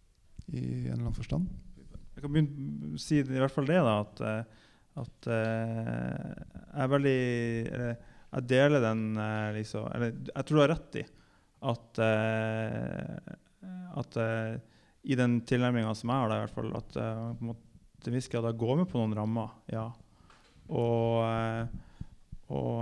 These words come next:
Speaker 2: eh, det er ikke liksom, det er ikke enkelt, eh, og det er ikke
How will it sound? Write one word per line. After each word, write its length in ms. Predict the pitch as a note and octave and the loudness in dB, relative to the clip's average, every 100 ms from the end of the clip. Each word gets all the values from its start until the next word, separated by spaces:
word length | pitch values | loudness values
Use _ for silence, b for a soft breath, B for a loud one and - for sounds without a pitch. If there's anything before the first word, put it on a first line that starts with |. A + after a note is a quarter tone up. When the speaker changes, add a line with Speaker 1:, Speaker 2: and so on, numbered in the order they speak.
| A2+ | -2
Speaker 2:
eh, 560 | A2+ A2+ A2+ A2+ A2+ A#2+ A#2 | -2 -4 -2 -2 -4 0 4
det 120 | C3+ | 6
er 200 | D3 C#3+ | 8 6
ikke 220 | B2+ A#2 | 4 2
liksom, 640 | A2+ - D#3 C3 A2+ A2+ D3 - | 2 0 2 2 0 -2 -8 -12
det 260 | D3 C3 C3 | -4 0 2
er 160 | B2 | 0
ikke 180 | - C3 | 0 -2
enkelt, 640 | C3 D3 - - - - - | -2 -4 -8 -10 -12 -18 -10
eh, 460 | D3 A2+ A2+ A2 A#2+ | -6 -4 -4 -4 -4
og 100 | A#2 | -4
det 80 | A#2+ | -2
er 40 | |
ikke 220 | B2+ A#2 | 0 2